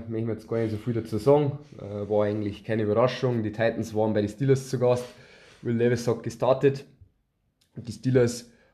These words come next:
haben's heimgeschaukelt, oder das heißt geschaukelt, haben's heim ge-, defended, haben da zwanzig sechzehn gewonnen.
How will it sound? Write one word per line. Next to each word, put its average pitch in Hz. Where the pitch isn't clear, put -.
haben's 113
heimgeschaukelt, 120
oder 95
das 90
heißt 104
geschaukelt, 104
haben's 104
heim 113
ge-, 110
defended, 147
haben 117
da 113
zwanzig 120
sechzehn 131
gewonnen. 147